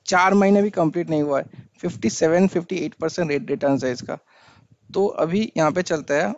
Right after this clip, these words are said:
all small cases के साइट में। all small cases में क्लिक करता हूँ। यहाँ पे फी बेस्ड में क्लिक कर रहा हूँ,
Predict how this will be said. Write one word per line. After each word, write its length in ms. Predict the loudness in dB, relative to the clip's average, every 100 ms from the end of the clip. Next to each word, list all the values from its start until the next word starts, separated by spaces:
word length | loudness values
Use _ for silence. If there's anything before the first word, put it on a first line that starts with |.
| 0
all 220 | 0 0
small 200 | -2 -2
cases 260 | -4 -8 -6
के 100 | -6
साइट 320 | -2 -2 0
में। 220 | -2 -2 -4 -6
all 120 | -6
small 280 | -4 -4 -4
cases 260 | -4 -4 0
में 120 | -2
क्लिक 200 | -2 -6
करता 280 | -6 -2 0
हूँ। 200 | 0 -2 -10 _ _ _ _ _ _ -20 _ _ _ -20 _ _ _ -20 -6
यहाँ 140 | -4
पे 120 | -2 -4
फी 260 | -2 0
बेस्ड 220 | 4 2 2
में 100 | 0
क्लिक 220 | 0 -6
कर 140 | -2
रहा 100 | 0
हूँ, 180 | 2 2